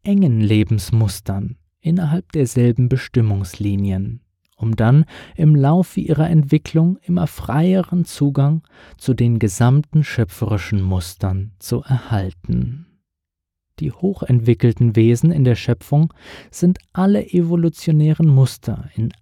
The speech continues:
allen Bereichen des kosmischen Körpers bereits gegangen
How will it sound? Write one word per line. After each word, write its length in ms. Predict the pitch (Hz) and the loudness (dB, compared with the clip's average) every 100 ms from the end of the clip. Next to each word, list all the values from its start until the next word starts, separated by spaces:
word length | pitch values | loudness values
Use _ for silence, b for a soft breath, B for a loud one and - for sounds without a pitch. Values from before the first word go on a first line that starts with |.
| - | -6
allen 400 | 123 143 165 165 | 0 4 4 4
Bereichen 640 | 165 151 117 135 - 170 | 2 0 0 0 0 0
des 220 | 117 - | 0 -4
kosmischen 640 | - 117 - 131 - 110 104 | -2 -2 0 -2 -2 -6 -4
Körpers 580 | 117 107 90 117 - - b b b b | -2 -2 0 -2 -4 -12 b b b b
bereits 500 | 110 104 92 87 - | -4 -2 -2 -4 -6
gegangen 720 | 117 110 101 98 101 107 139 | -4 -2 -2 -2 -2 -6 -10